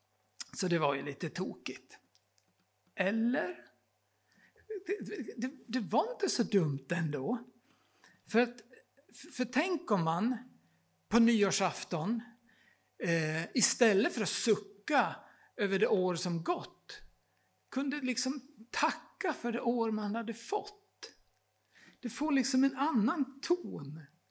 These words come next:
i, i, i hela. Trots att det är bara en enda liten bokstav som skiljer de där två orden åt, så får det en annan, eh, eh, ton av, av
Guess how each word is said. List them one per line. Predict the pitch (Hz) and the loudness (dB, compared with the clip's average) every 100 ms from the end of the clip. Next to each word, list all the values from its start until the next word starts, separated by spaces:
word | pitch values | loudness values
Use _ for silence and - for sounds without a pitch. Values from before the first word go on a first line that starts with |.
| _ _ _ _ _ | _ _ _ _ _
i, | 202 | -6
i, | 214 214 214 220 202 | -4 -2 -2 0 0
i | |
hela. | 180 196 165 | 2 0 -2
Trots | - 285 349 - - | 0 0 0 -2 -4
att | 254 | -2
det | 254 | 0
är | |
bara | 220 240 247 | 0 -2 -2
en | 269 247 | -2 0
enda | 233 214 220 | 0 0 0
liten | 214 170 208 160 | 0 0 0 2
bokstav | 220 - - - 240 262 156 | 0 0 -4 -2 0 0 0
som | 160 185 175 277 | -2 -4 -4 -6
skiljer | - 202 196 185 175 | 0 2 4 0 -2
de | 165 | -2
där | 175 | -4
två | 170 175 - 175 | -4 -8 -6 -6
orden | 170 165 165 | -6 -6 -8
åt, | 151 139 - - _ | -10 -14 -20 -20 _
så | - 277 | -12 -10
får | - 247 269 | -6 -4 0
det | 196 | -2
en | 208 | -2
annan, | 202 190 190 180 175 _ _ - - _ _ _ 392 381 _ | -4 -4 -4 -6 -10 _ _ -20 -20 _ _ _ -20 -20 _
eh, | 226 175 165 | -6 -4 -6
eh, | 180 165 160 _ | -6 -10 -10 _
ton | - 240 220 156 160 | 0 0 0 -2 -2
av, | 160 - 156 160 | -4 -6 -8 -8
av | 156 | -10